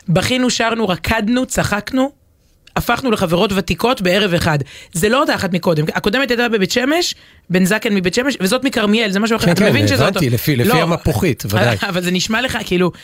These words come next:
Speaker 1: הפכנו לחברות ותיקות תוך שעתיים. יצאתי מהערב הזה מלאת תקווה ביחס לכולנו. ממשיכים. אני חייבת לשתף אתכם, אני בתחושת התעלות, כולי נפל-, נפעמת. סיימתי להעביר סלון, כי-, במרכאות, להעביר סלון, כמעט שביטלתי. נכון, דבורי פלאי ביקשה,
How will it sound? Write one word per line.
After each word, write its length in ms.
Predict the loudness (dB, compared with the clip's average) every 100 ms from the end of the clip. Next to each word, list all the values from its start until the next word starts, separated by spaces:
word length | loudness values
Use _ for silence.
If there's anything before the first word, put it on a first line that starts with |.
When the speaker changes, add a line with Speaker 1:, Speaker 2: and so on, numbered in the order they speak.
| -20 -20 _
Speaker 1:
הפכנו 560 | -8 -4 -4 -4 -4 -4
לחברות 360 | -2 -2 -2
ותיקות 420 | -2 -4 0 0 0
תוך 140 | -4
שעתיים. 480 | -2 -4 -2 -2 -2
יצאתי 300 | -2 0 0
מהערב 340 | 0 0 0
הזה 140 | 0 2
מלאת 460 | 2 2 -2 -6 -6
תקווה 420 | -2 0 2 0 -4 -20 _ _ _ _ _ _ 0
ביחס 320 | 0 0 -2
לכולנו. 400 | 0 2 2 0 -6 _ _ _ _ _ _ _ _ _
ממשיכים. 440 | -4 -2 -2 -2 -2 -6 -20 -18 -4
אני 100 | -2
חייבת 240 | 0 0
לשתף 320 | -2 -2 -2 0
אתכם, 200 | 0 2
אני 120 | 2
בתחושת 440 | 0 0 0 0 -2
התעלות, 540 | -2 2 2 2 0
כולי 300 | -4 0 2
נפל-, 320 | 0 -2 0 -2 0
נפעמת. 480 | -2 0 0 0 -2
סיימתי 480 | -2 0 2 2 2
להעביר 480 | 2 0 0 0
סלון, 460 | 0 0 0 2 -2 -6 -16 -20 -20 _ _ _ -6
כי-, 120 | 0
במרכאות, 500 | 2 2 0 0 0
להעביר 320 | -2 0 0
סלון, 220 | 0 -2
כמעט 260 | -2 -2 0
שביטלתי. 600 | -2 -2 -2 -2 -2 -4
נכון, 400 | -2 0 0 0
דבורי 240 | 0 -2 0
פלאי 340 | 0 2 0
ביקשה, 360 | -2 -2 0